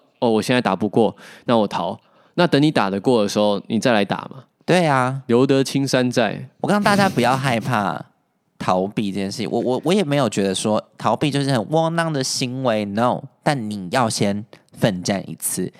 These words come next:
Speaker 1: 对啊。
Speaker 2: 对，你战斗过
Speaker 1: 而且你奋战完之后，你才知道自己
Speaker 2: 能力所及在哪。
Speaker 1: 到底是什么样子的人。
Speaker 2: 欸，也许你这个努力的奋战，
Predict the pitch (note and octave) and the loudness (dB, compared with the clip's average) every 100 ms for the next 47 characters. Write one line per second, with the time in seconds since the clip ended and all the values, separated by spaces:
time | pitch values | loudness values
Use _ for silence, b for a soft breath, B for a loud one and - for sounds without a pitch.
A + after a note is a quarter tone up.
0 | B B B B B _ _ _ _ _ | B B B B B _ _ _ _ _
1 | _ _ _ _ G#2 G2+ F3 F3+ B2+ A#2+ | _ _ _ _ -8 0 2 2 2 2
2 | G#3+ G3+ F#3+ G#3 D#3+ E3+ F#3+ B2 E3+ D3+ | 2 2 2 2 2 2 0 0 0 2
3 | F3+ C3 A2+ C#3+ A#2+ G#2 G#2+ A#2 C3 B2 | 2 2 2 0 0 -2 -4 0 0 0
4 | B2 - F#2 D#2+ A2 A2+ D3 B2 - - | -4 -4 -6 -4 -4 -2 -2 -4 -2 2
5 | D3 G#2+ G2 G2+ A#2+ A2 F#2+ G2+ G#2 F#2 | 2 2 -4 -4 -2 -2 -4 -4 -4 -4
6 | - - - - C3 G3 - C#3 A2 G2 | -10 -10 -8 -4 0 0 0 -2 -4 -4
7 | - C3 A2+ G#2+ F#2+ C3+ A#2 G2 F2+ - | -2 0 0 -2 -2 -2 0 -2 -4 -4
8 | A#2+ F#2+ - G2+ C#2+ | -4 -4 -6 -6 -8